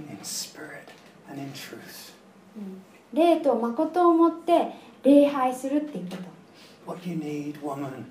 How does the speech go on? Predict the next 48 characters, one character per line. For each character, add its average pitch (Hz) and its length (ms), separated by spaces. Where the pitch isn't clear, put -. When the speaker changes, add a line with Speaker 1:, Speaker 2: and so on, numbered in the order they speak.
Speaker 1:
is - 120
the 165 80
spirit 151 600
in 135 160
you 123 160
to - 120
come 143 220
alive 104 440
again. - 220
Speaker 2:
あ 262 100
な 320 200
た 311 80
の 302 560
が - 260
必 - 280
要 285 120
と 285 140
し - 140
て 277 140
い 277 40
る 285 80
こ 294 140
と 240 160
は、 214 240
あ 262 80
な 339 240
た 330 80
の 285 180
霊 247 220
が 208 220
生 220 80
き - 140
返 254 240
る 233 80
こ 214 100
と 202 120
で 190 140
す 214 120
よ 202 60
っ - 20
て。 - 240
Speaker 1:
What 196 200
you 208 80
need, 156 340
woman, 139 380
is 120 140
a 104 40
love 165 240